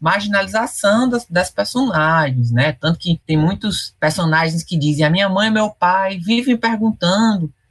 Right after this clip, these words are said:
quando é que eu vou deixar essa história de ficar com cortesãs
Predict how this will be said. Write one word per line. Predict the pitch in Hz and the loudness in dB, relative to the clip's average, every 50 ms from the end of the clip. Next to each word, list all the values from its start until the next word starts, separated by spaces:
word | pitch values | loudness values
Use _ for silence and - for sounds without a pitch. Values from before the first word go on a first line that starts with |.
| _ _ | _ _
quando | - 185 208 214 220 226 208 | -2 0 0 0 2 2 2
é | 208 220 240 240 | 0 0 -2 -4
que | 240 - | -4 -4
eu | 226 | -6
vou | 202 202 214 208 208 202 | -2 0 0 0 2 0
deixar | 185 208 202 202 - - - 175 175 - | 0 -2 -4 -2 -4 -2 -2 0 0 -2
essa | - - 180 | -2 -4 -6
história | 175 - - - - 175 226 262 185 190 190 185 180 180 175 | -4 -4 -4 -2 -2 0 0 2 2 2 2 2 0 -2 -2
de | 160 156 160 | -2 -2 -2
ficar | - 185 170 - - 170 165 - | -2 -2 -4 -2 -2 -2 -2 -2
com | 175 165 | -2 -2
cortesãs | 160 165 160 - - 160 156 151 135 131 147 165 180 190 208 214 214 214 - | 0 0 -2 0 0 0 0 0 2 0 0 2 2 2 0 0 0 -2 -4